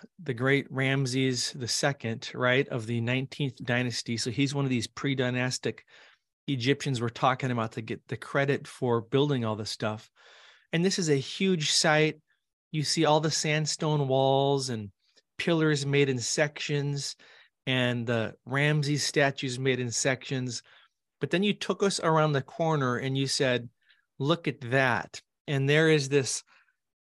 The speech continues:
it's, it's badly damaged, but the remnants of a one thousand ton statue made from a single piece of granite. The detail is so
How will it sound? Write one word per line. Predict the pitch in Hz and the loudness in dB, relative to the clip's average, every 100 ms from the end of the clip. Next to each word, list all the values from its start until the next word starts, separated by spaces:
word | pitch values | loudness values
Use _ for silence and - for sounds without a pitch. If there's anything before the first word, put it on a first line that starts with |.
| - | -4
it's, | 135 - - | -2 -2 -2
it's | 151 131 - | -2 -2 -4
badly | 120 151 165 160 | 0 4 4 2
damaged, | 135 147 151 139 120 110 | 2 2 2 2 -2 -4
but | 131 | -4
the | 131 | -2
remnants | 127 147 156 139 139 | 0 2 2 0 -2
of | 123 | -4
a | 110 - | -6 -4
one | 135 147 | -2 0
thousand | 147 139 143 135 143 131 | 2 4 4 2 -2 -4
ton | - 151 127 113 107 _ _ _ _ | -2 0 0 -2 -8 _ _ _ _
statue | - - - 147 143 - 127 110 107 _ _ _ | -10 -8 0 0 0 -2 -4 -4 -6 _ _ _
made | 131 139 | -2 0
from | 139 127 | 0 -4
a | |
single | 110 - 170 170 | -2 -2 -2 -4
piece | - 170 - | -2 -2 -2
of | 131 | -6
granite. | - 143 151 127 104 - - _ _ _ _ _ _ _ - | 0 4 4 2 0 -8 -20 _ _ _ _ _ _ _ -12
The | 131 135 | -2 0
detail | 117 120 190 196 - 170 143 131 | 0 2 2 2 2 4 6 4
is | 120 | 0
so | - - - 175 175 180 | -2 -2 2 4 4 2